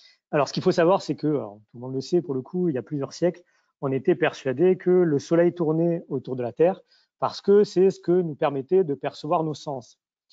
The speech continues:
Et maintenant, on sait que c'est la Terre qui tourne autour du soleil et non l'inverse, grâce à des connaissances scientifiques qu'on a accumulées au cours des, des siècles. Dans le langage, c'est pareil.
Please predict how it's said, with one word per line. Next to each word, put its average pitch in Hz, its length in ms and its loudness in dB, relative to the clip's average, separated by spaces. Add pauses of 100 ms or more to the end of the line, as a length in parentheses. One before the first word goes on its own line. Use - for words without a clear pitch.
(360)
Et 147 60 -2
maintenant, 175 540 2
on 170 60 -2
sait - 180 0
que 190 80 -14
c'est - 80 -2
la 123 120 -2
Terre 196 220 0
qui 180 120 -16
tourne 151 180 -8
autour 135 180 -10
du 120 80 -10
soleil 156 440 -2
et 143 80 -6
non 143 140 -4
l'inverse, 131 440 -6
grâce 160 480 0
à 170 140 2
des 143 100 -2
connaissances 127 480 -8
scientifiques - 440 -12
qu'on 123 160 -14
a 110 60 -16
accumulées 123 480 -10 (360)
au 135 100 -6
cours 156 220 -6
des, 135 260 0
des 131 180 -10
siècles. - 320 -16 (640)
Dans 190 220 2
le 214 80 4
langage, 180 400 2
c'est 143 100 -6
pareil. 156 500 0